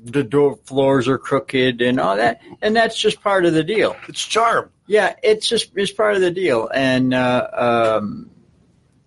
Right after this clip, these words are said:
Speaker 1: but the, the hotel, uh, was really peculiar. They had a coffee set up right outside of the dining room. And if you carried your coffee cup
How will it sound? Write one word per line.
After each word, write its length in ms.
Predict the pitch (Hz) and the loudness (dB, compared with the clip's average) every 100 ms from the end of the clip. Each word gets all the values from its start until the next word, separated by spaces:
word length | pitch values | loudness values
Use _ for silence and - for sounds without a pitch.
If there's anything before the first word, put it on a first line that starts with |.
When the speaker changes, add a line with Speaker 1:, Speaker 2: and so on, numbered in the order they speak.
| _ _ _ - | _ _ _ -4
Speaker 1:
but 240 | 143 - | -2 0
the, 260 | 143 123 117 | 0 0 0
the 220 | 131 123 | 0 0
hotel, 880 | 143 147 - 208 190 117 110 110 - _ _ _ _ _ _ _ _ _ _ - | 0 -2 -2 -2 0 0 0 -2 -6 _ _ _ _ _ _ _ _ _ _ -4
uh, 540 | 117 110 107 98 - | -2 0 0 -2 -4
was 300 | 120 120 113 | -2 -2 -2
really 420 | 110 147 208 160 131 | -4 0 2 2 0
peculiar. 880 | - - - 160 151 123 107 98 - | -10 -10 0 2 4 4 0 -2 -2
They 180 | 127 127 | 0 0
had 560 | 120 180 196 190 156 - _ _ _ _ _ _ _ - | 0 0 0 -2 -6 -14 _ _ _ _ _ _ _ -10
a 140 | 131 123 | -8 -8
coffee 500 | - 196 226 - 135 | -4 -2 -2 -2 -2
set 300 | - 147 117 | 0 2 0
up 200 | 101 - | -2 -2
right 160 | 139 147 | 0 0
outside 500 | 151 147 147 139 135 | -2 -2 -2 0 0
of 140 | 120 | 0
the 260 | 120 113 - | 0 0 -2
dining 640 | 165 180 165 117 104 104 | -2 0 0 0 0 -2
room. 360 | 104 98 - - _ _ _ _ _ _ _ _ - | -2 -4 -12 -20 _ _ _ _ _ _ _ _ -6
And 340 | 139 127 123 - | -2 -2 -2 0
if 340 | 170 220 - 233 | 2 2 0 -2
you 220 | 226 220 | -2 -2
carried 640 | - 208 202 185 170 160 | -2 0 2 4 2 2
your 200 | 143 147 | 0 0
coffee 540 | 139 - 196 190 - 143 | -2 -2 -2 0 -2 -4
cup 380 | - 131 - | -2 -2 -4